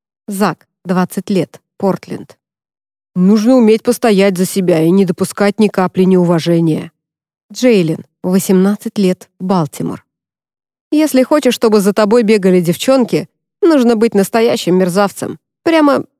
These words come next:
реальным подонком. Джеймс, шестнадцать лет, Сан-Хосе. Выносливость. Когда можешь сказать: "Чувак, да я трахал ее несколько часов". Майкл, восемнадцать лет, Сан-Франциско.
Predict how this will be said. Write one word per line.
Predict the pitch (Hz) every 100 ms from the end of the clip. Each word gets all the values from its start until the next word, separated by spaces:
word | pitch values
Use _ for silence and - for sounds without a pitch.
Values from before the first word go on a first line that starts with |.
| -
реальным | - 294 180 180 175
подонком. | 208 185 165 151 - 156 _ _ _ _ _ _
Джеймс, | 214 233 170 - - _ _
шестнадцать | - 202 208 196 220 -
лет, | 202 160 - _ -
Сан-Хосе. | - 175 - 196 - - - _ _ _ _ _ _ _
Выносливость. | - 302 330 190 - 107 - - _ _ _ _
Когда | - 294 269
можешь | 254 220
сказать: | - 247 220 196 - - _
"Чувак, | - - 190 190 190 131 - _
да | 185
я | 165
трахал | - 190 190 196
ее | 190 185
несколько | 185 175 - 175 180
часов". | - 175 196 120 - _ _ _ _ _ _
Майкл, | 226 233 170 - 226 _ -
восемнадцать | 190 196 196 185 175 175 185
лет, | 190 208 _ _
Сан-Франциско. | - 170 160 185 180 156 - -